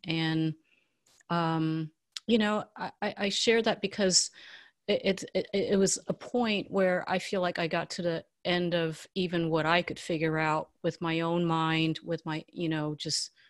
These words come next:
being analytical as a scientist. I, I basically got to a point where I yielded.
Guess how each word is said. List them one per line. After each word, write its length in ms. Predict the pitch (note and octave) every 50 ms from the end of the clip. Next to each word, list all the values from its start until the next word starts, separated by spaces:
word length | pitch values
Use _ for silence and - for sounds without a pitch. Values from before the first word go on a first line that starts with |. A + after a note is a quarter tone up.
| _ _ _ -
being 260 | F#3 F3+ F3 F3 F3
analytical 640 | F3+ F3 E3+ E3+ E3 D#3+ E3 D#3+ E3+ D#3+ - E3 D#3
as 120 | D#3 D#3 -
a 40 |
scientist. 880 | D3+ - - E3 D#3+ D#3+ D#3 D#3+ D#3 - - F3 D#3+ D#3+ D#3 - - - - _ - - - _ _ _ _ -
I, 160 | F3+ E3+ - -
I 100 | - E3
basically 680 | E3 D#3 F3 F3 F3 E3 - F#3 E3+ - - F3 D#3+ D#3
got 220 | D3+ D#3+ D#3 D#3 -
to 100 | - D3+
a 40 | D3
point 420 | - - F3+ E3+ E3 D#3+ D#3 -
where 320 | E3 E3 D#3+ D#3 D#3 - -
I 120 | - D#3
yielded. 640 | D#3 D3+ D3+ E3 E3 D#3+ E3 D#3+ D#3+ D#3 D#3 D#3 -